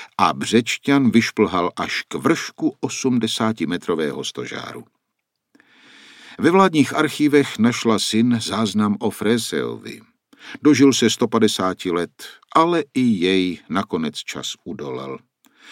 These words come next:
Zemřel před více než deseti lety. Nakonec se obě ženy vrátily na ostrov Mosken. Jasonův maják byl stále na svém místě, tentokrát však potemnělý. Celé široké okolí bylo dočista neobydlené.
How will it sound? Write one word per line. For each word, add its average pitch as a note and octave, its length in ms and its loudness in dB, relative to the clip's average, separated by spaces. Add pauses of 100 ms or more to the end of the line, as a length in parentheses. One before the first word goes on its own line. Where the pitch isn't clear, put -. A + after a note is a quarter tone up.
(160)
Zemřel C#3+ 440 6
před C3+ 220 0
více B2 260 0
než A#2+ 200 4
deseti A2 420 -2
lety. - 380 -8 (1500)
Nakonec G3 400 6
se - 400 0
obě E3 340 2
ženy C#3 280 2
vrátily B2+ 500 0
na A2 140 2
ostrov A2 440 -2
Mosken. - 760 -8 (200)
Jasonův G#2+ 640 4
maják F2+ 420 2
byl D2 220 -6
stále F2 420 0
na D#2+ 140 -4
svém D#2+ 380 -2
místě, F#2+ 380 -2
tentokrát D3+ 680 -2
však - 320 -10
potemnělý. - 760 -10 (720)
Celé F3+ 320 4
široké D#3 440 2
okolí C#3+ 440 2
bylo B2+ 260 4
dočista A#2 720 -4
neobydlené. - 1040 -10